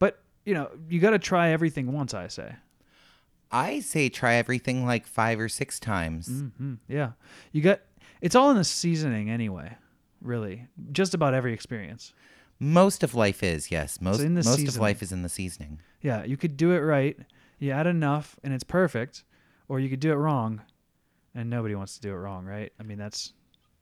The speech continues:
Speaker 2: Uh, I don't know. I like doing it wrong once or twice. Like, out of, like, the s-, five or six times that I try something, I, I like to try it wrong, like, once
Speaker 1: Just
Speaker 2: or
Speaker 1: so
Speaker 2: twice.
Speaker 1: you know what wrong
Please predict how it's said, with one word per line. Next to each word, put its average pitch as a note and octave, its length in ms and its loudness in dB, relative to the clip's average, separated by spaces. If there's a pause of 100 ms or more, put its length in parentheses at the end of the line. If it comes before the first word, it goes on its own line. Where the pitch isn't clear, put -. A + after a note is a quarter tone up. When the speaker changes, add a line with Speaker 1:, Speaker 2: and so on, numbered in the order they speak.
(160)
Speaker 2:
Uh, F#3 400 -4 (720)
I C#3 120 -2
don't E3 100 -2
know. C3 140 2
I B2+ 100 2
like D#3 220 0
doing B2+ 200 -2
it A2 120 -4
wrong G#2 260 0
once G2+ 220 -4
or F#2+ 80 -4
twice. F2+ 500 -6
Like, F2+ 220 -6
out G2 120 0
of, G2+ 60 -4
like, G2+ 220 -4
the G2+ 80 -12
s-, - 180 -10
five G2 240 0
or F#2+ 60 -4
six - 260 -8
times F#2+ 360 -2
that F#2+ 100 -4
I F2 60 2
try F#2+ 260 2
something, G#2 580 -2
I, G2 180 0
I G2 120 0
like F#2+ 180 0
to - 60 -12
try G2+ 240 4
it F#2 120 0
wrong, F2 360 4
like, D#2+ 240 -2
once E2+ 120 -2
Speaker 1:
Just - 160 0
Speaker 2:
or - 40 2
Speaker 1:
so - 60 6
Speaker 2:
twice. C3 200 6
Speaker 1:
you B2+ 80 2
know B2 140 4
what A#2 260 -2
wrong A#2+ 460 -2